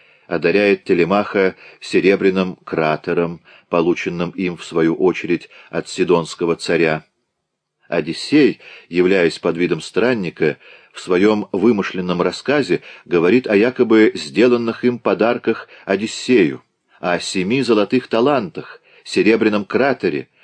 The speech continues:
двенадцати шерстяных плащах и покровах, а также о двенадцати льняных плащах и хитонах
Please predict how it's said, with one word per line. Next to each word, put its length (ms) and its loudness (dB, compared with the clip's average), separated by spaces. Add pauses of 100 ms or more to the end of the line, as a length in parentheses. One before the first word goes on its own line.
(140)
двенадцати 840 0
шерстяных 560 -6
плащах 680 -2 (200)
и 100 -6
покровах, 720 2 (260)
а 100 -6
также 400 0
о 160 0
двенадцати 800 0
льняных 520 2
плащах 540 -4
и 60 -10
хитонах 600 -2